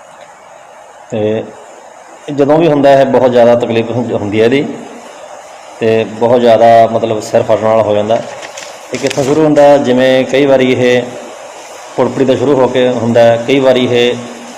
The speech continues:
ਅੱਖ ਤੋਂ ਸ਼ੁਰੂ ਹੁੰਦਾ ਹੈ। ਤੇ ਇਹਦੇ ਵਿੱਚ, ਮਤਲਬ, ਇੰਨਾ ਦਰਦ ਹੁੰਦਾ ਵੀ ਬਹੁਤ ਜ਼ਿਆਦਾ ਮਰੀਜ਼ ਦੇ ਅੱਖਾਂ 'ਚੋਂ ਹੰਝੂ ਵੀ ਆਉਣ ਲੱਗ ਜਾਂਦੇ ਨੇ। ਤੇ ਮਤਲਬ, ਥੋੜ੍ਹਾ ਜਿਹਾ ਰੌਲਾ ਪੈਂਦਾ,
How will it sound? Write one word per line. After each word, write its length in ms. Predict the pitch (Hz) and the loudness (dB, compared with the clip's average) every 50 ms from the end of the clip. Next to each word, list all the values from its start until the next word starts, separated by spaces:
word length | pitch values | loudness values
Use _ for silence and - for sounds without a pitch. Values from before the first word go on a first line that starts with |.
| - - | -6 -6
ਅੱਖ 180 | - - - | -6 -4 -6
ਤੋਂ 140 | - 127 117 | -4 -4 -2
ਸ਼ੁਰੂ 180 | 120 117 131 131 | -2 -2 -2 -2
ਹੁੰਦਾ 220 | 127 120 117 113 | -2 0 0 0
ਹੈ। 120 | 110 110 117 120 - - - - - - - - - - - - - - | 0 0 -4 -8 -12 -16 -16 -18 -18 -18 -18 -18 -18 -18 -20 -20 -14 -12
ਤੇ 100 | 135 131 | -8 -4
ਇਹਦੇ 180 | 131 127 131 139 | -2 0 0 0
ਵਿੱਚ, 220 | 139 123 - 139 | 0 0 0 0
ਮਤਲਬ, 600 | 131 127 127 120 127 127 123 120 123 123 123 127 123 - - - - - - - | 0 0 2 0 2 2 2 2 2 2 2 0 -4 -6 -10 -12 -14 -12 -6 -2
ਇੰਨਾ 240 | 127 127 127 131 131 | 0 0 2 2 2
ਦਰਦ 240 | 123 127 123 123 | 2 2 2 2
ਹੁੰਦਾ 180 | 117 117 117 123 | 2 2 2 2
ਵੀ 60 | 123 | 2
ਬਹੁਤ 240 | 120 113 120 123 123 | 2 2 2 2 4
ਜ਼ਿਆਦਾ 260 | 123 123 123 123 123 | 4 4 4 4 2
ਮਰੀਜ਼ 480 | 120 127 123 117 117 113 113 113 117 110 | 2 0 -2 -2 -2 -2 -2 -2 -2 0
ਦੇ 100 | 120 123 | 0 0
ਅੱਖਾਂ 260 | 117 117 - 123 117 | 0 0 -2 -2 0
'ਚੋਂ 180 | 117 127 123 113 123 | 0 -2 -4 -2 -2
ਹੰਝੂ 180 | 117 113 127 139 | -2 0 0 0
ਵੀ 80 | 135 | 2
ਆਉਣ 140 | 135 127 117 | 2 2 2
ਲੱਗ 80 | 101 - | 0 0
ਜਾਂਦੇ 240 | 107 101 98 98 98 | -2 -6 -6 -8 -10
ਨੇ। 60 | 101 - - - - - - - - - - - - - - - - - - - - - - - | -12 -14 -16 -18 -20 -20 -20 -20 -20 -20 -18 -18 -18 -18 -18 -18 -18 -18 -18 -20 -20 -20 -14 -6
ਤੇ 400 | - 117 110 110 107 107 110 110 110 - - - - - - - - - - - - - - - - - - - - - - - - - - - - - - - - - - - - 359 - - - - - - - - - - - - - - - - - - - - - - - | -4 -2 0 0 -2 -2 -4 -6 -8 -10 -14 -16 -16 -16 -14 -14 -14 -14 -14 -14 -16 -16 -18 -18 -18 -18 -18 -20 -20 -20 -20 -20 -20 -20 -20 -20 -20 -20 -20 -20 -20 -20 -20 -20 -20 -20 -20 -20 -20 -20 -20 -20 -20 -20 -20 -20 -20 -20 -20 -20 -20 -20 -20 -20 -20 -20 -20 -12 -6
ਮਤਲਬ, 240 | 127 131 135 135 123 117 117 - - - - | -2 0 0 0 0 -4 -8 -12 -14 -4 -2
ਥੋੜ੍ਹਾ 260 | 127 127 147 165 170 | 0 2 2 2 2
ਜਿਹਾ 140 | 160 160 147 | 4 4 4
ਰੌਲਾ 260 | 135 131 131 127 127 | 4 4 4 4 4
ਪੈਂਦਾ, 520 | 123 123 127 127 123 127 123 123 123 123 | 4 2 0 2 4 4 4 4 2 0